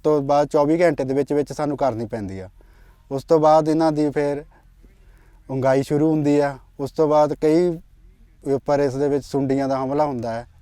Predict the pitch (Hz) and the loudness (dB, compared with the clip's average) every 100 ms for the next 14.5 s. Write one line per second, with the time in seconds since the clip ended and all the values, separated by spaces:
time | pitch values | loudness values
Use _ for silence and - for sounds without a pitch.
0 | 131 135 - 151 143 139 - 147 143 127 | -8 -8 -6 -2 0 -2 -2 -2 -2 -2
1 | 147 139 135 135 135 135 131 - - - | -4 -4 0 0 0 -2 -6 -12 -20 -20
2 | - - 131 147 143 147 131 147 147 147 | -20 -6 -4 -2 -2 -2 0 0 2 2
3 | 147 151 160 165 143 131 - 135 143 123 | 2 2 2 0 0 -6 -4 -2 -2 0
4 | 143 131 147 143 143 - - 147 147 - | -2 0 0 -2 -4 -16 -16 -4 -4 0
5 | 170 139 131 139 131 147 131 131 127 127 | 4 4 2 0 -2 -4 -4 -2 -2 -4
6 | 135 123 131 131 123 101 113 123 - - | -6 -4 -4 -4 -6 -6 -10 -12 -18 -20
7 | - - 117 135 - 160 156 147 131 147 | -20 -14 -6 -6 0 0 2 0 0 -2
8 | 147 139 151 147 156 _ - 131 - 139 | 0 2 2 2 -4 _ -8 -8 -4 -2
9 | 135 127 117 107 123 117 139 135 _ - | 0 0 -2 -4 -10 -8 -10 -10 _ -20
10 | - 127 135 143 147 151 135 135 139 - | -12 -4 -2 0 0 0 -2 -2 -2 -2
11 | 127 127 131 123 127 - 117 107 104 107 | -4 -4 -6 -8 -8 -6 -6 -6 -10 -14
12 | 98 101 _ _ _ _ _ - 117 151 | -14 -18 _ _ _ _ _ -6 0 2
13 | 156 165 156 156 170 170 143 151 170 147 | 2 0 2 2 2 2 0 2 2 0
14 | 127 135 147 147 147 | -2 0 2 0 -2